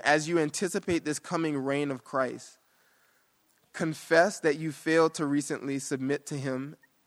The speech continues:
as you ought to. Confess areas of your life where you may recognize divided allegiances. And joyfully remember what Christ has accomplished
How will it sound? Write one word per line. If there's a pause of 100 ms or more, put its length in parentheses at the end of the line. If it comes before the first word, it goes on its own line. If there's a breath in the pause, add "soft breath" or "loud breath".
(640)
as
you
ought
to.
Confess
areas
of
your
life
where
you
may
recognize
divided (440 soft breath)
allegiances. (1300 soft breath)
And
joyfully
remember
what
Christ
has
accomplished